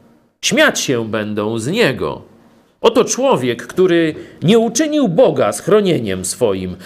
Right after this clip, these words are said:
ale ufał wielkim bogactwom swoim. Był dumny,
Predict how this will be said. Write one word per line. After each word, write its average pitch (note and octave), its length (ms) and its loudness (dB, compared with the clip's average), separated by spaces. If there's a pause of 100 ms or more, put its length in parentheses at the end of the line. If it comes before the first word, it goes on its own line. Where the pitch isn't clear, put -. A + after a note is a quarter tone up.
(240)
ale D3+ 260 4
ufał E3+ 540 2 (260)
wielkim D#3 560 2 (220)
bogactwom A#2+ 840 0
swoim. F2+ 600 -2 (360)
Był C#3 220 2
dumny, A#2+ 580 0